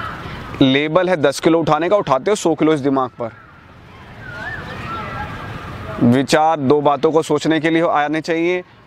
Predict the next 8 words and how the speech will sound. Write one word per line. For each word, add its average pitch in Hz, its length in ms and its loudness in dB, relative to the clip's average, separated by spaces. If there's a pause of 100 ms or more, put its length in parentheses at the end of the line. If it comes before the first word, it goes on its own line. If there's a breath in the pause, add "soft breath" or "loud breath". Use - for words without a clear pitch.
(180)
सौ - 420 -2
और 170 300 4
हज़ार 143 340 2
बातें 147 240 0
सोचते 131 320 -2
हो 147 40 4
बेकार 127 360 0
की, 120 260 -8